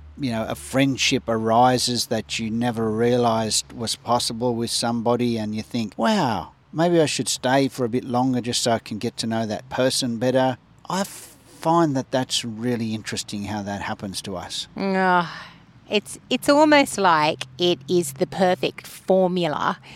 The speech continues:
Speaker 2: that unfolds when you're moving into something new.
Speaker 1: It's like, "Are you really sure?" That you've made the right des-, decision? Are you really sure that you want to sell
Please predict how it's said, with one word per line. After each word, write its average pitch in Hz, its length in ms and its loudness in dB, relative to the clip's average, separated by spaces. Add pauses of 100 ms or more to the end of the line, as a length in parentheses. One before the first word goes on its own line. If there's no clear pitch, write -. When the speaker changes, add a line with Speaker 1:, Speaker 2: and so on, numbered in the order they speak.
(160)
Speaker 2:
that 160 280 4
unfolds 170 1120 2 (140)
when 175 340 2
you're 170 220 4
moving 160 500 0
into 151 240 -4
something 143 400 -6
new. 139 300 -6 (340)
Speaker 1:
It's - 240 0
like, 139 240 4
"Are 135 100 2
you 151 280 4
really 127 480 4
sure?" 247 420 4 (440)
That 131 380 0
you've 127 100 0
made 123 240 0
the 127 100 0
right 127 240 -2
des-, 123 200 -6 (200)
decision? 131 600 -2 (180)
Are 214 80 -2
you 233 180 0
really 143 360 2
sure 151 580 2
that 135 220 2
you 127 140 0
want 127 260 0
to 131 120 -2
sell 143 640 0